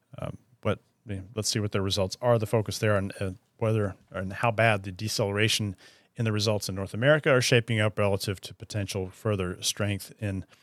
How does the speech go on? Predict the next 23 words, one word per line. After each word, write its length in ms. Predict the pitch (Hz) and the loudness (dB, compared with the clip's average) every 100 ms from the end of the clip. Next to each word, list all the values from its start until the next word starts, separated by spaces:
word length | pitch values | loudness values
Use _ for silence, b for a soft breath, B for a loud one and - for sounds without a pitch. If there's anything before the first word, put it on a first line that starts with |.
| b b b - | b b b -8
uh, 140 | 95 | -8
the, 220 | 92 82 104 | -8 -12 -14
or 140 | 92 87 | -20 -4
rebound 420 | 123 113 98 95 95 | 0 2 0 -2 -8
in 140 | 95 | -12
the 120 | 90 | -16
Chinese, 540 | - 104 101 113 117 - b b b _ | -10 -4 0 2 2 -2 b b b _
uh, 240 | 92 85 82 | -4 -4 -6
demand 540 | 104 101 107 117 131 | -6 -4 0 2 0
for 340 | - 107 98 | -2 -4 -2
luxury 420 | 101 104 - 98 92 | -2 -4 -6 -10 -2
goods. 320 | 147 143 135 - _ _ _ _ _ _ - - | 2 2 0 -10 _ _ _ _ _ _ -8 4
And 80 | |
then 100 | 135 | 6
Microsoft 500 | 135 143 139 - 110 | 8 6 4 4 2
and 100 | 107 | 2
Alphabet, 380 | 104 113 - 98 | 0 0 0 -4
the 80 | 98 | -4
two 220 | - 127 | -6 -2
very 180 | 107 113 | 2 2
big 160 | 101 98 | 2 -2
focus, 540 | - 98 - 90 - | -4 -4 -4 -2 -2
uh, 160 | 98 | -2